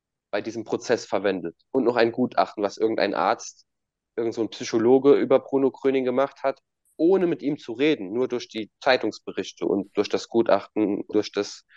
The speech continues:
durch das, was sein Bruder halt geschrieben hat. Ja, und dann fing's halt an, dass er auch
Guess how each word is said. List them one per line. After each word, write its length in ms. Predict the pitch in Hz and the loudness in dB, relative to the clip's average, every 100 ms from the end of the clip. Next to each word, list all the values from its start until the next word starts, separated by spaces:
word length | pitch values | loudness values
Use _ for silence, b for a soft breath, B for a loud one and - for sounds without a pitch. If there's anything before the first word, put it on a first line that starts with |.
| B B _ | B B _
durch 180 | 110 - | -4 2
das, 360 | 107 101 - | 2 2 0
was 140 | 107 - | -2 2
sein 160 | 104 | 2
Bruder 280 | 104 131 113 | 4 4 4
halt 180 | 98 90 | 2 -2
geschrieben 420 | - - 87 85 | -8 -8 -8 -8
hat. 120 | 85 - _ _ _ _ _ _ _ _ _ _ _ - - B B B B - | -12 -14 _ _ _ _ _ _ _ _ _ _ _ -20 -20 B B B B 6
Ja, 280 | 135 98 - _ _ _ - | 8 6 2 _ _ _ -4
und 200 | 98 104 | 0 4
dann 440 | 104 123 127 113 - - | 4 6 4 2 -2 -18
fing's 360 | - 127 - | -6 -6 0
halt 180 | 123 117 | 0 2
an, 240 | 107 123 | 2 2
dass 540 | 120 120 - - - - _ _ _ _ _ _ | 2 0 -4 -16 -16 -20 _ _ _ _ _ _
er 180 | 110 - | 6 6
auch 280 | 113 - | 6 2